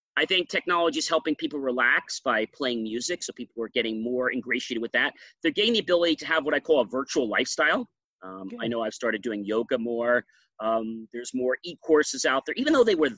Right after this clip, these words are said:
Speaker 1: there, I think people are now just deciding, Well, gee, what can I do? What can I what can I get involved with? What can I do for
Speaker 2: Yes.
Speaker 1: free? I mean, I think that's the number one game, right? So I think that's really important. And as people understand this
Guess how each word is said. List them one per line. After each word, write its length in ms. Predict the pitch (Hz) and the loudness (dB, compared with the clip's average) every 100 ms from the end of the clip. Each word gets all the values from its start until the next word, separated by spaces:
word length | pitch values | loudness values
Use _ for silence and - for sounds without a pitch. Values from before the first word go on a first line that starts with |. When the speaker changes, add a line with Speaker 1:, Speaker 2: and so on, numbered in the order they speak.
| - | 0
Speaker 1:
there, 400 | 127 156 175 156 - _ 143 | 2 4 4 2 -6 _ -4
I 40 | |
think 200 | 180 - | -4 -4
people 360 | 202 - 180 175 | -8 -6 0 2
are 60 | |
now 260 | 165 160 156 | 4 2 2
just 260 | 156 - | 0 -2
deciding, 400 | 143 - 139 139 | -2 0 2 2
Well, 100 | 127 | -2
gee, 140 | - 127 | -4 -6
what 260 | 107 202 | -2 -4
can 140 | - 240 | 0 0
I 140 | 175 | 0
do? 360 | - 120 101 87 | 0 -2 -2 -4
What 180 | 110 175 | -4 -2
can 140 | 214 180 | 0 2
I 380 | 165 151 143 - _ _ _ - | 2 2 0 -4 _ _ _ -2
what 80 | 277 | 0
can 60 | |
I 40 | 254 | 2
get 120 | 196 | 2
involved 540 | 135 131 160 180 135 | 4 4 6 4 2
with? 160 | 113 - _ - | -4 -8 _ -4
What 100 | 226 | 0
can 100 | 311 | 0
I 40 | |
do 140 | 220 202 | 0 -4
for 140 | 127 | -6
Speaker 2:
Yes. 80 | 120 | -2
Speaker 1:
free? 320 | 127 110 - _ - | 0 0 -2 _ -8
I 40 | 123 | -4
mean, 120 | 135 | -2
I 80 | 143 | -2
think 140 | 147 | 0
that's 200 | 156 - | -2 -2
the 80 | 117 | -4
number 220 | 107 98 | -4 -6
one 220 | 90 82 85 | -8 -16 -16
game, 160 | 78 | -8
right? 180 | 107 117 _ _ _ _ _ | -2 -2 _ _ _ _ _
So 300 | - 180 165 - _ 160 | 0 6 6 4 _ -2
I 40 | |
think 160 | 202 190 | 0 0
that's 280 | 220 - 226 | 0 0 2
really 200 | 175 160 | 4 4
important. 440 | - 131 127 143 | 2 -2 -2 0
And 100 | 143 | 0
as 140 | 147 | 0
people 400 | - 302 - 302 | -2 -4 -2 0
understand 760 | 214 170 147 - 170 170 156 127 | 0 0 -4 0 0 2 0 0
this 560 | 202 131 117 - - | 2 2 0 -6 -10